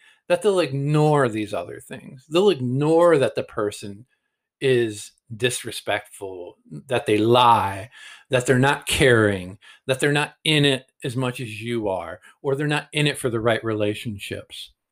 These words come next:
right relationships, excuse me, right reasons. Um, you know,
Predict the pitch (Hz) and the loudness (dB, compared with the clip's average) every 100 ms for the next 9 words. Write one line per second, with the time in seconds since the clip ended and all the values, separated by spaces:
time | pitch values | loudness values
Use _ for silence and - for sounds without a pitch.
0 | _ - 131 143 135 113 113 101 113 117 | _ -4 2 2 2 -2 0 -2 -4 -6
1 | - - - - 120 113 104 131 117 120 | -10 -10 -14 -6 -4 -4 0 0 0 0
2 | 147 127 110 - - - _ _ 131 123 | 0 0 -4 -12 -20 -20 _ _ 2 2
3 | 113 - _ _ _ _ _ _ _ _ | 0 -10 _ _ _ _ _ _ _ _
4 | _ 147 143 123 | _ -6 -2 -2